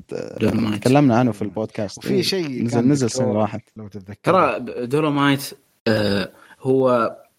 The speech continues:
Speaker 1: رجع إيدي ميرفي لستايله القديم قبل ما يسوي، آه، أفلام عائلية.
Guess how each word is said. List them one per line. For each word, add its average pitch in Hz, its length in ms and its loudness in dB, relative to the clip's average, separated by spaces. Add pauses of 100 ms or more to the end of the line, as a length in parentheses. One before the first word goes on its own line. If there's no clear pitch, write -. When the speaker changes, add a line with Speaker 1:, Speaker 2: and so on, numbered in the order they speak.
(120)
Speaker 1:
رجع 131 440 0 (380)
إيدي 117 160 0
ميرفي 123 340 0
لستايله 107 640 0
القديم 92 640 -2 (260)
قبل 117 180 2
ما 104 120 2
يسوي، 98 540 0
آه، - 720 -10 (240)
أفلام 104 380 2
عائلية. 95 560 -2